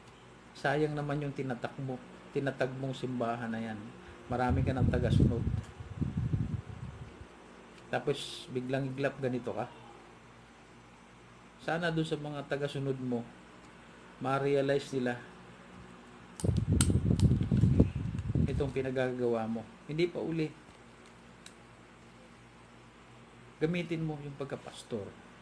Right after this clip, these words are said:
Papasukin mo yung espiritu ng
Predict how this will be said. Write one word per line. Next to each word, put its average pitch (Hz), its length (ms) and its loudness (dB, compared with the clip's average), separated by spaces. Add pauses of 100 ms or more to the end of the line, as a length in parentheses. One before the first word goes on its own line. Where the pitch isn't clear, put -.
(1000)
Papasukin 160 560 -4
mo 151 100 -4
yung 151 240 -6 (1080)
espiritu 135 640 0
ng 131 320 -2